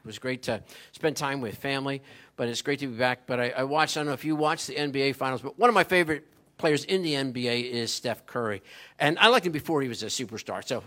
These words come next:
I always liked Steph Curry, not just 'cause he's got the finest shot in the N B A, probably in N B A history, I think now, but, you know, one of the greatest scorers. But, uh, just his attitude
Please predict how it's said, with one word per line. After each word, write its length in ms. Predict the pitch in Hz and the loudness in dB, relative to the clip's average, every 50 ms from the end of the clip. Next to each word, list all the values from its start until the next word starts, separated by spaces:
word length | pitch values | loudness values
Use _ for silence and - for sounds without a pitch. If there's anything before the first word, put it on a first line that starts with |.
| - - | -4 -2
I 220 | 151 185 180 160 - | 0 0 0 0 -2
always 240 | - 147 160 160 139 | -2 -2 -2 0 0
liked 200 | 147 143 127 - | 0 -2 -2 -2
Steph 280 | - - 147 127 120 - | -2 -2 -2 -4 -4 -4
Curry, 320 | - - 131 127 123 127 - - - - - - - _ _ - | -4 -2 0 0 0 -2 -6 -12 -20 -20 -20 -20 -20 _ _ -2
not 180 | - 160 226 226 | 4 4 4 4
just 160 | 190 196 - | 4 0 -2
'cause 140 | - 180 139 | 0 -2 -2
he's 240 | 143 143 127 123 107 | -2 -2 -4 -4 -4
got 140 | 139 123 - | -4 -4 -4
the 60 | 117 | -8
finest 420 | - - - 135 139 139 139 120 - | -8 -4 -4 -2 -2 -2 -4 -4 -4
shot 340 | - - 123 117 135 - | -4 -2 -2 -2 -4 -4
in 140 | 123 120 117 | -6 -8 -6
the 100 | 117 113 | -4 -4
N 160 | 113 117 117 | -4 -4 -6
B 160 | 107 107 104 107 | -6 -6 -6 -4
A, 160 | 110 113 117 | -4 -4 -4
probably 300 | - - 127 120 117 110 | -4 -6 -6 -4 -4 -6
in 60 | - | -6
N 180 | - 117 117 104 | -6 -8 -6 -6
B 100 | 107 104 | -6 -6
A 160 | 101 98 95 | -6 -6 -8
history, 560 | 92 - 123 117 - - - 107 95 92 98 | -8 -8 -8 -8 -6 -6 -6 -8 -6 -8 -10
I 20 | 110 | -12
think 280 | - - - 117 101 | -12 -10 -10 -10 -6
now, 220 | 98 113 117 107 90 | -4 -4 -4 -4 -4
but, 160 | 101 98 - - | -8 -10 -10 -10
you 120 | 113 120 | -8 -8
know, 80 | 110 98 | -6 -6
one 100 | 110 113 | -6 -6
of 40 | 104 | -6
the 40 | |
greatest 300 | 95 117 117 113 104 - | -4 -4 -4 -4 -4 -6
scorers. 380 | - - 123 123 123 117 107 107 | -6 -4 -4 -4 -2 -4 -4 -6
But, 260 | - 120 113 107 - - - - - - - - | -6 -4 -4 -4 -6 -10 -16 -20 -20 -20 -16 -8
uh, 140 | - - 127 | -6 -4 -2
just 300 | 131 190 220 - - - 208 - | -2 -2 -2 -2 -4 -6 -8 -6
his 180 | 165 139 - - - | -6 -6 -6 -4 -2
attitude 760 | 143 143 147 151 143 147 - - 131 127 123 117 110 120 | -2 0 0 -2 -2 -4 -4 -4 -2 -2 -2 -4 -6 -8